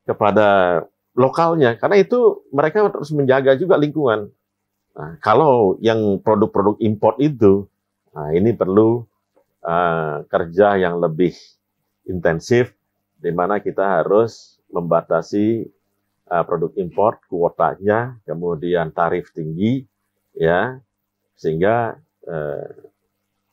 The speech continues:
produk kita bisa bersaing harganya. Kalau tidak, memang, eh, tidak bisa.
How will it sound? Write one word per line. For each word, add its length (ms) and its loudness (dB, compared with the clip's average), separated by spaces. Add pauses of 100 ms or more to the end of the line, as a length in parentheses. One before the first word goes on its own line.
(460)
produk 240 4
kita 320 -2
bisa 160 -4
bersaing 560 0
harganya. 400 -10
Kalau 240 0
tidak, 240 -2
memang, 320 -2 (720)
eh, 560 -2 (220)
tidak 260 0
bisa. 460 -4